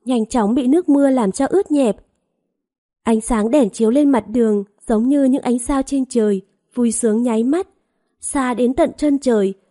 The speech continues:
giống như lòng anh giờ phút này, tràn ngập hạnh phúc,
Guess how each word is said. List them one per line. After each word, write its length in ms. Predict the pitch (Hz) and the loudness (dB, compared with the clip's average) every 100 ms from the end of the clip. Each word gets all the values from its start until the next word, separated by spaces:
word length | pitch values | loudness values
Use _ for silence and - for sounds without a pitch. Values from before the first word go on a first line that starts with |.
| _ | _
giống 240 | - 262 | 0 2
như 120 | 294 330 | 4 4
lòng 200 | 285 190 | 2 -2
anh 240 | - 262 | -2 0
giờ 160 | 254 247 | 0 0
phút 240 | 180 359 | 0 -6
này, 300 | 302 233 202 202 _ _ _ | -4 -2 -2 -6 _ _ _
tràn 300 | - 240 208 | -2 -2 0
ngập 160 | 208 | -2
hạnh 200 | - 175 - | -2 -6 -4
phúc, 240 | - 381 | -4 -4